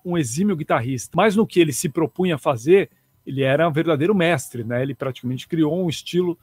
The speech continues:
de tocar todo próprio e fazia isso muito bem, mas não era muito fã de ficar tocando guitarra em casa.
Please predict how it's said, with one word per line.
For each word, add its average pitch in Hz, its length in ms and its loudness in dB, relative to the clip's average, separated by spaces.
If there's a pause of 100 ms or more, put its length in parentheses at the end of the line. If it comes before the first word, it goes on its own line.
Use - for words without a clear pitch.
de 131 120 -10
tocar 175 500 2
todo 151 220 -2
próprio 156 580 0
e 120 160 -6
fazia 151 320 2
isso 160 220 -2
muito 185 240 -2
bem, 170 320 0 (200)
mas 196 320 2
não 233 240 2
era 196 220 2
muito 202 300 -2
fã 180 360 0 (320)
de 143 160 -12
ficar 156 420 -4
tocando 170 340 -4
guitarra 156 300 -2
em 214 80 -4
casa. 165 460 2